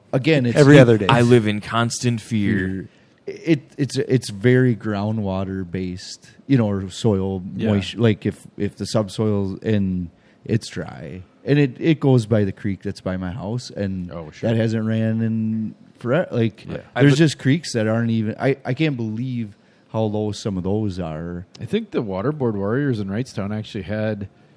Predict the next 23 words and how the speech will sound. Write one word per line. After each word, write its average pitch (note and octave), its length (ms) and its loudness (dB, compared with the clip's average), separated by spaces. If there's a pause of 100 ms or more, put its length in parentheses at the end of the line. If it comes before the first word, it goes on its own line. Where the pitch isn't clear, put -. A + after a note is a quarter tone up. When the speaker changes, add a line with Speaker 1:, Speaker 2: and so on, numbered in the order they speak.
(220)
Speaker 4:
some A2+ 260 -6
days G#2+ 380 -2
where G#2 160 -2
they F#2+ 120 -6
couldn't G2+ 320 -4
Speaker 1:
Couldn't G2 440 0
Speaker 4:
do A#2 160 4
Speaker 1:
go G2 60 2
Speaker 4:
their G2+ 120 0
Speaker 3:
Yeah. G2+ 260 2
Speaker 4:
water G2 260 0
Speaker 1:
the E3 100 2
Speaker 4:
ski B2+ 200 -2
show G#2 300 -4
'cause G2 260 -6
of G2 100 -4
the F#2+ 60 -6
low F#2+ 120 -4
water. E2+ 560 -8
Speaker 2:
Even B2 160 0
Speaker 3:
Yep. A2+ 100 2
Speaker 2:
Shiocton, F2 800 -4
like, E2+ 300 -14